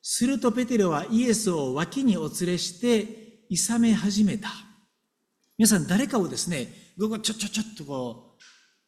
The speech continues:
う、脇に寄せてね、いさめたっていうご経験ございますか？私はね、そういう経験ないんですけども、逆に諌められたという経験は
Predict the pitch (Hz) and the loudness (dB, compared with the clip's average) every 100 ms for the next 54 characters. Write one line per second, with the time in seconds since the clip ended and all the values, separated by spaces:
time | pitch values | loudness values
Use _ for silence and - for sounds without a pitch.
0 | _ 175 208 156 151 196 143 - 117 185 | _ -4 -2 -2 -2 -2 -4 -8 -8 -8
1 | 208 - _ _ 190 185 254 214 127 117 | -8 -18 _ _ -2 2 4 4 2 -4
2 | 120 113 110 - 147 143 131 139 147 139 | -4 -2 -2 -4 -4 -4 -4 -6 -6 -6
3 | 143 147 202 247 _ _ _ _ _ _ | -8 -10 -14 -16 _ _ _ _ _ _
4 | - 220 220 226 - 226 220 226 175 156 | -6 -2 0 0 2 2 2 2 0 0
5 | 160 113 127 110 143 143 208 220 208 214 | -2 -2 -2 -2 -2 2 2 4 4 4
6 | 196 233 240 240 226 202 233 196 - 165 | 2 4 2 2 0 0 0 0 2 0
7 | - 185 185 - 175 156 202 143 - | 2 2 2 0 -6 -4 -4 -4 -8